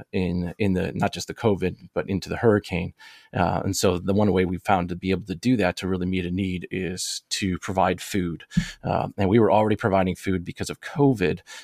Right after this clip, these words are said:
uh, through partnership with the U S D A program, uh, farmers to families, uh, which is coordinated through the White House and a local Valley Baptist, uh, uh, retreat center that is, uh, kind of coordinating the efforts for our area,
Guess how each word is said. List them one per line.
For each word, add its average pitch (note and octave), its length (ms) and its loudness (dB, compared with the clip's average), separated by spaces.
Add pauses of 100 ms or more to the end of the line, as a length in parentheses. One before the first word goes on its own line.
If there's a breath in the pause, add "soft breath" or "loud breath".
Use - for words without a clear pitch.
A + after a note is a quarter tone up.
uh, F2 260 0
through F#2+ 200 -2
partnership F#2 540 0
with D#2+ 100 -8
the F2+ 80 -8
U G2 200 2
S F#2 180 0
D F#2 180 2
A F#2+ 140 0
program, F2+ 640 -4
uh, F#2 200 -6 (440)
farmers F#2 540 0
to F#2+ 100 -8
families, - 720 -2 (300 loud breath)
uh, F2+ 280 0
which - 200 -4
is F#2 100 -4
coordinated F2+ 440 0
through F2+ 120 -2
the F2 80 -2
White F2+ 200 0
House F2 320 -2
and F#2 100 -4
a E2+ 40 -2
local F#2+ 340 -2
Valley F2 320 -2
Baptist, - 540 -8 (160)
uh, - 200 -2 (320)
uh, G#2+ 120 -4 (360)
retreat A2 420 -2
center F2 340 0
that F2 180 -2
is, - 200 -8
uh, G#2+ 120 -4
kind F#2 200 -4
of - 60 -6
coordinating G2 540 2
the F2 100 0
efforts - 280 -6
for - 240 2
our - 80 -2
area, E2 360 -2